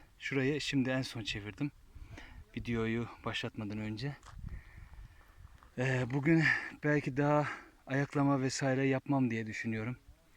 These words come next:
Yine de bakacağım dörde beşe doğru. Ama böyle yüzü kurusun yeter. Yarın güzelce ayaklarım ve toplanacak hale gelir. Yarın akşam veya cuma patoza verecek şekilde.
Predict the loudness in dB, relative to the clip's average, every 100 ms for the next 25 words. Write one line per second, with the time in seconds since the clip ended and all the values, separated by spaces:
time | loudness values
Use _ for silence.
0 | -20 -10 0 2 2 0 -2 -2 -2 -2
1 | -2 -2 -2 -4 -4 -2 -2 -2 -2 -4
2 | -8 _ -20 -20 -20 _ _ 0 2 2
3 | 2 2 2 0 -2 -2 0 2 2 2
4 | 2 2 2 0 0 0 0 -2 -6 -8
5 | -20 -20 -20 -20 _ _ _ _ 0 2
6 | 0 -2 0 -2 -6 _ _ -4 -4 -4
7 | -8 _ -6 -2 -2 -2 -4 -4 -4 -2
8 | -2 -2 -4 -10 _ _ _ -20 _ _
9 | -2 0 0 -2 -4 -2 -2 -2 -2 -2
10 | -2 0 -2 -4 -8 -10 -6 -4 -4 -4
11 | -4 -4 -4 -4 -4 -4